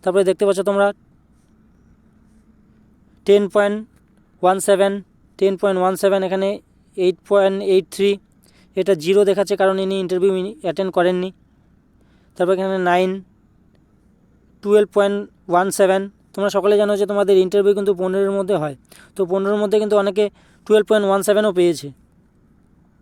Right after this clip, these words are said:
তো ওখানে লোয়েস্ট দেখতে পাচ্ছি উ-, সিক্স পয়েন্ট ওয়ান সেভেন। পরের পেজটাতে দেখি, পরের পেজটাতে তোমরা দেখতে পাচ্ছ ওখানে ইলেভেন পয়েন্ট ফাইভ এইট, ইলেভেন পয়েন্ট ফাইভ এইট।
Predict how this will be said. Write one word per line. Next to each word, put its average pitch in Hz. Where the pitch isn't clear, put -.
তো 190
ওখানে 196
লোয়েস্ট 185
দেখতে 202
পাচ্ছি 196
উ-, 180
সিক্স -
পয়েন্ট 196
ওয়ান 180
সেভেন। 190
পরের 185
পেজটাতে 190
দেখি, 185
পরের 175
পেজটাতে 190
তোমরা 185
দেখতে 180
পাচ্ছ 196
ওখানে 196
ইলেভেন 185
পয়েন্ট 185
ফাইভ 175
এইট, 190
ইলেভেন 180
পয়েন্ট 190
ফাইভ 175
এইট। 190